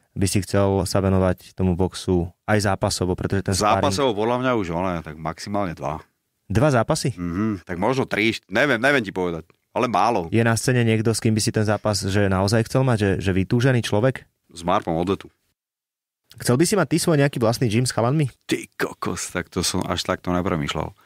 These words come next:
Speaker 2: Premýšľal som iba niekedy nad tým, že by som chcel... Alebo som sa nad tým zamyslel, že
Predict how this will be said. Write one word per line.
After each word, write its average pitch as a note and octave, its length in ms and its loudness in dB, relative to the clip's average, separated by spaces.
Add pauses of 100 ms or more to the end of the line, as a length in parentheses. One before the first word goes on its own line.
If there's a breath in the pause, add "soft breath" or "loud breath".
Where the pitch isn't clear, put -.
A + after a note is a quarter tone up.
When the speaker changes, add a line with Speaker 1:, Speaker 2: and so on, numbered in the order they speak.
(460 soft breath)
Speaker 2:
Premýšľal F#2+ 400 0
som G#2 80 0
iba F#2+ 160 0
niekedy F#2 480 0
nad F2+ 160 0
tým, F2+ 260 -2
že F2 380 0
by E2+ 160 -2
som F2 160 -4
chcel... E2+ 520 -4
Alebo G2 200 0
som B2+ 160 0
sa D3 80 2
nad C#3 160 0
tým D3 100 -2
zamyslel, G#2 540 -2
že F2 140 -2